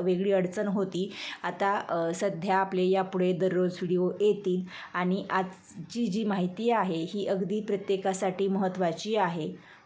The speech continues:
तुमची अडचण कोणतीही असो, प्रत्येकाने हा एक उपाय करायचा आहे. म्हणजेच तुम्ही आजवर स्वामींची खूप सेवा केली, पण तुमचा प्रश्न सुटला नसेल, तर हा एक उपाय प्रत्येकाने करायचा आहे. उपाय करताना मनात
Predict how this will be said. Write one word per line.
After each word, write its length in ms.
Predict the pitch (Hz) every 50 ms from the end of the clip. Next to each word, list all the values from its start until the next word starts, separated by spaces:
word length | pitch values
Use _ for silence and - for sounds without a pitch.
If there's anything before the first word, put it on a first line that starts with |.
| _ -
तुमची 400 | 226 220 226 226 190 226 254 262
अडचण 520 | 254 233 214 185 185 - 208 202 202 233 233
कोणतीही 720 | - - 214 196 196 190 185 196 190 185 220 247 269 262
असो, 440 | 220 196 - - 156 139 - - - - - -
प्रत्येकाने 800 | - 214 214 - - - 294 320 320 311 302 247 220 226 233 240
हा 220 | 240 233 240 233
एक 280 | - - 214 - - -
उपाय 320 | 202 185 185 214 208 220
करायचा 540 | 214 - 214 190 180 170 175 180 - 226 208
आहे. 320 | 196 175 170 170 147 - - - - - - - - -
म्हणजेच 480 | 208 220 220 214 208 220 233 233 - -
तुम्ही 360 | 233 214 208 214 220 220 - -
आजवर 460 | 196 196 202 202 185 202 190 214 226 240
स्वामींची 640 | 240 - 226 196 190 185 190 190 190 185 185 190 185 -
खूप 200 | 240 220 180 -
सेवा 380 | - - 208 185 175 190 196
केली, 500 | 196 190 240 233 214 180 180 185 190 208 208 - - - -
पण 200 | 294 302 302 311 302 302
तुमचा 340 | 254 220 208 202 202 196 196
प्रश्न 400 | 190 180 180 180 180 - 202 196
सुटला 480 | 190 - 196 185 - 196 190 185 185
नसेल, 460 | 185 208 233 240 240 - 196 165 175 180 180 - - - - - - -
तर 120 | 208 202 196
हा 440 | 185 - - - 247 262 277 285 277 277 - - - - - -
एक 280 | 220 247 277 277 -
उपाय 360 | 240 214 185 - 208 196 190 196
प्रत्येकाने 840 | 190 233 220 202 - - - 214 214 202 - 196 185 185 196 208 208
करायचा 520 | 208 220 196 185 170 165 180 185 - 208
आहे. 320 | 208 202 196 185 196 202 233 -
उपाय 320 | 240 185 - - 269 302
करताना 580 | 294 294 254 220 226 - 214 208 202 202 202 202
मनात 320 | 196 196 190 190 196 196